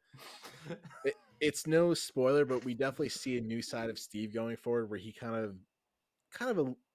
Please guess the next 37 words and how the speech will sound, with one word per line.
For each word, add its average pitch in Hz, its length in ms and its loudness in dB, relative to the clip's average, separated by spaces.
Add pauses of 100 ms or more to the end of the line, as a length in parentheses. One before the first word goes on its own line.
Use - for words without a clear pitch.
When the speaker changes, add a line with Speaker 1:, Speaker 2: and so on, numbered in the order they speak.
Speaker 2:
joins 120 480 -4
the 127 80 0
party 127 420 0
in 127 100 -2
a 127 80 -4
way, 123 400 -2
but 117 100 0
it's - 180 -4
more 120 160 0
of 107 80 -4
he's 110 240 -6
dragged 104 380 -2
into 104 280 -8
it 107 120 -6
by 101 140 -4
Dustin. 113 580 -8
Speaker 1:
<laughs> - 40 -18 (1120)
Speaker 2:
And 120 220 2
it, 120 180 -2
it's 123 160 -2
just 135 220 -2
great. 117 320 0
It's 95 160 -6
just 104 180 -10 (140)
the, 110 260 0
the 117 140 0
interaction 127 500 -2
between 110 220 -6
Steve 107 320 -4
and 101 200 -6
Dustin 98 320 -8
is 92 100 -10
pure 107 280 -4
gold, 87 460 -4
and 90 500 -10 (840)
I, 117 280 -2
I 110 240 0